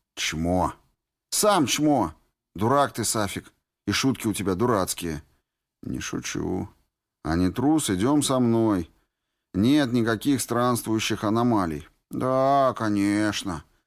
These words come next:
Малек исхитрился одной рукой свинтить крышечку с бутылки и тайком отхлебнул.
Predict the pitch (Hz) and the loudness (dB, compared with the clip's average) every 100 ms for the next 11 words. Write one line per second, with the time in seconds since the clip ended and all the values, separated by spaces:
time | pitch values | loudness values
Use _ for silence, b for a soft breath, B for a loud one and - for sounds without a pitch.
0 | _ _ _ _ - 104 104 107 131 113 | _ _ _ _ -2 0 2 2 0 -2
1 | 101 - 95 107 113 - 98 95 101 98 | -6 -6 -4 -2 -2 0 -2 0 0 0
2 | 92 - 127 131 - 98 95 120 120 - | -2 -2 -2 0 0 -2 -2 -2 -4 -4
3 | 95 101 95 - 92 76 80 - 135 131 | -4 -4 -6 -10 -10 -10 -12 -4 -4 -2
4 | 135 - 101 90 87 - 98 95 - 95 | -4 -6 -4 -2 -2 -4 -4 -4 -4 -6
5 | 85 85 67 | -4 -6 -6